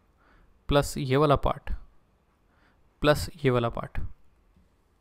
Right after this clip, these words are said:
ठीक है। F intersection B, F intersection, तो ये जो छोटे छोटे ओवल्स बने हुए हैं, ओवल या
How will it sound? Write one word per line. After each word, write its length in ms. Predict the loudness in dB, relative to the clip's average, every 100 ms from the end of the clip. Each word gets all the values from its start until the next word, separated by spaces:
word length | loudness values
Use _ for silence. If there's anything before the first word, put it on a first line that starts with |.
| _ _ _ _ _
ठीक 220 | -8 -6 -6
है। 80 | -8 -16 _ _ _ _ _ _ _ _ _ _ -20 _ _ _ _ 2
F 160 | 4 4
intersection 420 | 6 4 4 0 2
B, 60 | 0
F 140 | 0 0
intersection, 320 | 0 0 0
तो 80 | 4
ये 220 | 6 6
जो 140 | 4 4
छोटे 220 | 6 6
छोटे 160 | 6 8
ओवल्स 300 | 8 8 8
बने 160 | 6
हुए 140 | 4 0
हैं, 100 | -2
ओवल 320 | 0 0 0 -6 _
या 100 | -6